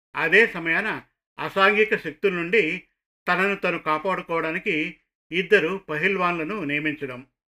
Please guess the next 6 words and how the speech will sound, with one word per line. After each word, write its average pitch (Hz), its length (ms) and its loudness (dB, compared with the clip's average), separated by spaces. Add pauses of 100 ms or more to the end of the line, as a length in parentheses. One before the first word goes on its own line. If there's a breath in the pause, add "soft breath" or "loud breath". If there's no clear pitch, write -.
(840)
ఆ 175 200 6
మాట 165 220 0
విన్నంతనే 208 520 0
అతడు 170 240 0
ఆశ్చర్యపోతూ 160 540 -4
అడిగాడు, 147 440 -2